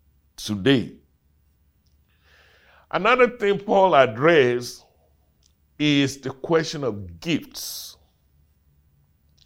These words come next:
People have gifts in the church. Some people can sing,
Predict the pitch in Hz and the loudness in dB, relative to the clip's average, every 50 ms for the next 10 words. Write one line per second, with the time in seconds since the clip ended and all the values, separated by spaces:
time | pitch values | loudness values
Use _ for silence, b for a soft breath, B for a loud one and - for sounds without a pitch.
0 | b b b b b b b b b _ _ - 208 196 151 - - 123 131 135 | b b b b b b b b b _ _ -4 -4 -4 -4 -4 -6 -6 -6 -4
1 | 135 - 135 - - 98 92 85 80 80 82 87 90 - - 131 139 139 127 135 | -4 -6 -8 -10 -10 -10 -10 -10 -12 -16 -20 -20 -20 -12 -6 -2 -2 -2 -2 -4
2 | - - - - _ 107 101 90 85 90 - - - - 90 - - - _ - | -8 -18 -20 -20 _ -18 -16 -14 -16 -16 -16 -16 -14 -12 -12 -12 -14 -16 _ -20
3 | b b b b b b b b - - 143 135 127 - 131 120 113 120 104 - | b b b b b b b b -8 -6 -6 -6 -6 -6 -8 -8 -8 -10 -12 -12
4 | - 92 80 - - - - - 135 135 135 135 135 139 139 135 123 | -14 -14 -14 -14 -16 -16 -14 -10 -8 -6 -4 -4 -6 -8 -10 -14 -16